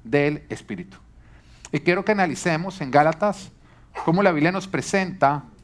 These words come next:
este fruto y dónde inicia. Quiero que vayamos desde dónde inicia, o sea, desde que es semilla. Y dice, Gálatas capítulo cinco, versículo dieciséis al dieciocho, dice, "Así que les digo, vivan por el Espíritu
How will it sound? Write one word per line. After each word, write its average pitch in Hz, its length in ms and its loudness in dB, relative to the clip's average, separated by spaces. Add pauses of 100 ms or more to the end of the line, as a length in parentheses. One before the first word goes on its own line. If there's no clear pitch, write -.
(280)
este 143 240 0
fruto 190 440 -2
y 151 100 2
dónde 220 560 2
inicia. 139 380 -2
Quiero 190 240 -4
que 208 80 4
vayamos 165 320 2
desde 156 300 4
dónde 202 280 0
inicia, 151 300 -2
o - 20 -6
sea, 139 140 0
desde 139 360 2
que 156 140 2
es 170 80 0
semilla. 151 500 -2 (680)
Y 165 60 6
dice, 160 240 2
Gálatas 180 500 4
capítulo 165 420 0
cinco, 180 440 -4
versículo 165 400 -4
dieciséis 156 500 -2
al 165 80 -2
dieciocho, 127 380 -10
dice, 101 260 -8 (720)
"Así 226 440 0
que 220 140 2
les 135 220 0
digo, 127 440 -2 (240)
vivan 151 680 2 (120)
por 147 160 0
el 123 120 0
Espíritu 139 640 -4